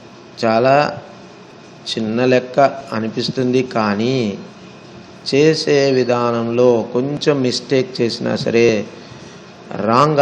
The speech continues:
ఆప్షన్ ఎన్నుకునే అవకాశం ఉంది. ఇక్కడ చూడండి, ఎక్స్ విలువ వన్ పాయింట్ జీరో వన్ వన్ ప్లస్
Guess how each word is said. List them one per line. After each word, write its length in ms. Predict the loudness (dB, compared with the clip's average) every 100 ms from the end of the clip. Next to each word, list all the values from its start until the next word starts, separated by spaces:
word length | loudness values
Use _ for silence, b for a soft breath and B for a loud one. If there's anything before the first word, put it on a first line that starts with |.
| 4
ఆప్షన్ 300 | 2 -2 -2
ఎన్నుకునే 380 | -2 -2 -4
అవకాశం 480 | -2 -4 -6 -8 -6 -6
ఉంది. 260 | -6 -8 -14 -20 -20 -20 -20 -16
ఇక్కడ 240 | -8 -2 0
చూడండి, 400 | 0 -2 0 2
ఎక్స్ 340 | 2 0 -2
విలువ 340 | 0 2 4 2 2 0
వన్ 200 | -2 -2 -2
పాయింట్ 340 | 0 0 0 -2 -2 -2
జీరో 260 | 2 2 2
వన్ 240 | 2 0
వన్ 240 | 0 -2 -2
ప్లస్ 320 | -2 -2 -2